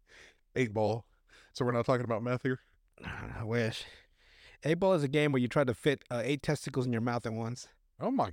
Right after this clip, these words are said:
Speaker 1: God.
Speaker 2: Man, John loves playing eight ball. Did you see how good Sydney was at eight ball last night? There's always, like, a sentence, like, after the bottom of the definition.
Speaker 1: Uh, my, my thought is just the logistics of that.
Speaker 2: I'm assuming they're, like, uh,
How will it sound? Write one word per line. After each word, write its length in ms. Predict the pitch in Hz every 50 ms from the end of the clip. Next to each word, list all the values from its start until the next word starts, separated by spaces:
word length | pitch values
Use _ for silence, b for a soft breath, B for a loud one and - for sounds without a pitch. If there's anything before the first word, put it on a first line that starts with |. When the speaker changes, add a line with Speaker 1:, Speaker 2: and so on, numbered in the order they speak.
| - - -
Speaker 1:
God. 680 | - 113 147 208 277 262 135 120 123 127 127 143 143 - _ b b b b b -
Speaker 2:
Man, 320 | 110 156 202 196 147 127
John 240 | - 196 202 202 175
loves 180 | 170 180 185 -
playing 220 | - - 185 175 160
eight 180 | 170 175 160 143
ball. 220 | 131 110 98 104
Did 140 | 113 131 147 160
you 40 | 156
see 120 | - 208
how 240 | 185 220 254 254 175 B B B B B -
good 200 | 151 156 160 -
Sydney 240 | - 165 160 170
was 160 | 170 170 156 139
at 60 | 127
eight 200 | 117 135 151 160
ball 300 | - 170 165 170 175 160 143
last 260 | 147 151 165 247 -
night? 320 | 196 175 175 185 185 _ - _ _ _ _ _ _ - -
There's 160 | 123 123 139
always, 140 | 147 147 143
like, 80 | 127
a 60 | 120 107
sentence, 420 | - - 139 123 123 123 113 -
like, 180 | - 120 110 120
after 320 | 123 123 120 - - 135
the 100 | 123 120
bottom 280 | 113 120 120 123 123 123
of 80 | 117 113
the 60 | 113
definition. 580 | 117 127 117 - 123 120 113 - - 131 139 - _ _ _ _ _ _ _ _ _ _ _ _ _ _ _ -
Speaker 1:
Uh, 60 | 120
my, 260 | 147 202 254 277 -
my 200 | 147 185 240 302
thought 300 | - - 165 156 160 156
is 220 | 151 156 156 156 143 131 131
just 200 | 156 226 220 -
the 80 | -
logistics 720 | 147 143 143 131 120 98 95 165 311 330 - - 381 277 - 208
of 80 | 160
that. 320 | 131 120 101 113 117 - _ - _ _ _ _ _ _ _ _ - 107 107 117 - -
Speaker 2:
I'm 260 | - 127 143 156 170
assuming 300 | 170 - - 269 294 240
they're, 100 | 190 165
like, 320 | 147 135 127 123 120 - -
uh, 320 | 120 110 107 101 - 113